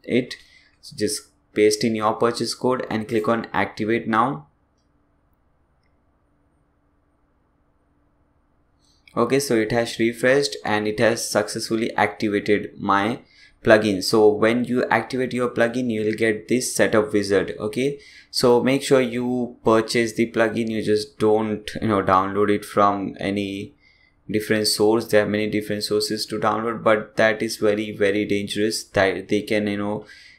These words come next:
write some, uh, code on your website, and that would really destroy your website. It would, uh, spam your website.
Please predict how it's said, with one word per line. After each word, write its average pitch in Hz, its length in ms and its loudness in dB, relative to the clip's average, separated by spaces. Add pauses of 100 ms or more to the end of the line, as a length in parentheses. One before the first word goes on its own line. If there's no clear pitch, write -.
(140)
write 104 340 4
some, 104 440 -4 (320)
uh, 101 120 4
code 107 680 4
on 101 200 -2
your 101 160 2
website, 107 460 2
and 98 320 -2
that 101 200 2
would 104 140 -4
really 104 240 2
destroy 98 460 0
your 98 260 0
website. 107 440 2
It - 160 -6
would, 95 360 -4
uh, 95 200 2
spam 101 540 0
your 98 160 -2
website. 101 580 -2